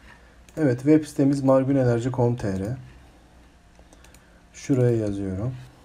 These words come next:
Arkadaşlar web sitesi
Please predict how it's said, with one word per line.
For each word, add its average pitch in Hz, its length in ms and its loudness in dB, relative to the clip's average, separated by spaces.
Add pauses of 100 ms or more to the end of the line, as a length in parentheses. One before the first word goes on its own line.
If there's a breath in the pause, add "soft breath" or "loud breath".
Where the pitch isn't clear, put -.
(1700 soft breath)
Arkadaşlar 175 540 4
web 185 180 2
sitesi 190 440 -2